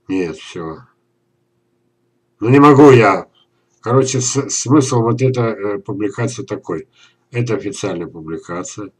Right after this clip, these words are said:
Здесь про, э, высокозимостойкие сорта. Пусть они уральские, алтайские, красноярские. Это все полукультурки назовем, да? Вот. И рекомендует их в таких местах, где близко к расположению грунтовых вод.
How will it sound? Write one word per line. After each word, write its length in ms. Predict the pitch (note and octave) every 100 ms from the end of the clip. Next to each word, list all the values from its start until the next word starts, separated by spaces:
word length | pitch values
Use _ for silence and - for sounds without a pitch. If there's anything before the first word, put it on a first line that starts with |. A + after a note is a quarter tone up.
| _ _ _ _
Здесь 200 | - A#2+
про, 340 | - G#2 G2+ G2+
э, 240 | F#2 F#2+
высокозимостойкие 1080 | F#2+ G2+ G2+ F#2+ G2+ F#2 G2 G2 - G2 F2+
сорта. 540 | - F#2+ F2 F#2+ E2 D#2+
Пусть 240 | G#2 -
они 360 | F#2+ F2 E2 - _ _ _ _ _ _ -
уральские, 880 | F#2 G2 G2+ G2 - - F#2+ F#2 F2+
алтайские, 920 | F#2+ F#2+ - F2+ F2 - - F2 E2
красноярские. 1000 | - E2+ G#2 F#2 F2 D#2+ - F2 E2+ - _ _ _
Это 280 | - G2 G2+
все 460 | G2 - G2 F2+ - _ - -
полукультурки 680 | C3 B2 B2 F#2+ F2+ D#2
назовем, 480 | E2 E2 F2+ E2 D#2+
да? 240 | E2 A#2 B2 _ _ _ _
Вот. 280 | F#2 F2 D#2+ _ _ _
И 340 | - A#2+ C#3 A#2+
рекомендует 800 | A2+ B2 A2 A#2 G#2+ A#2 G2 G#2
их 120 | F#2+
в 40 |
таких 380 | - G2 A2 G2
местах, 340 | G#2+ G2 D3+ B2+
где 140 | F#2+
близко 360 | F2+ C3 B2 G#2
к 40 |
расположению 480 | F#2+ G2 F#2 A#2+ A2
грунтовых 560 | F#2+ F#2 A2+ A2 G2+
вод. 400 | F2 E2+ E2 D#2